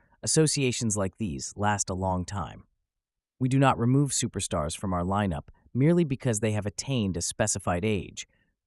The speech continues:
whether the traditional sixty-five or the ninety-five reached by Missus B on the eve of Hanukkah in nineteen eighty-eight. Superb managers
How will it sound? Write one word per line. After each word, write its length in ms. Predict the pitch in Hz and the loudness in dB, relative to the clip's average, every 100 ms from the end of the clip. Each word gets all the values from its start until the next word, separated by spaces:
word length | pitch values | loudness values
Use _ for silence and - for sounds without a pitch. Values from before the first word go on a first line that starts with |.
| _ - | _ -2
whether 240 | 117 117 | 2 2
the 120 | 110 | 0
traditional 480 | - 113 131 - 120 | -2 0 0 2 0
sixty-five 840 | - 120 - 107 127 104 76 76 _ _ _ - | 0 -2 -4 -2 2 2 0 -6 _ _ _ -2
or 120 | 131 | 2
the 80 | 131 | 4
ninety-five 720 | 139 156 160 - 135 110 104 | 4 2 2 2 4 2 0
reached 300 | 117 - - | -4 -4 -2
by 120 | 104 | 0
Missus 340 | 107 117 131 | 0 0 -4
B 340 | 110 110 73 - _ _ | -6 -6 -6 -8 _ _
on 120 | - 104 | -4 -2
the 120 | 104 | -2
eve 280 | 127 135 120 | -2 -2 -2
of 120 | - | -6
Hanukkah 520 | - 117 98 - - - - | -4 -2 -2 -6 -12 -14 -8
in 160 | 98 98 | -4 -2
nineteen 420 | 104 98 113 101 | -2 -4 -4 -4
eighty-eight. 640 | 92 90 80 76 57 - - _ _ _ _ _ - | -6 -8 -6 -8 -10 -18 -20 _ _ _ _ _ -4
Superb 640 | - 139 - - 175 151 | 0 0 -2 0 2 2
managers 600 | 127 117 104 - - | 2 2 0 -2 -8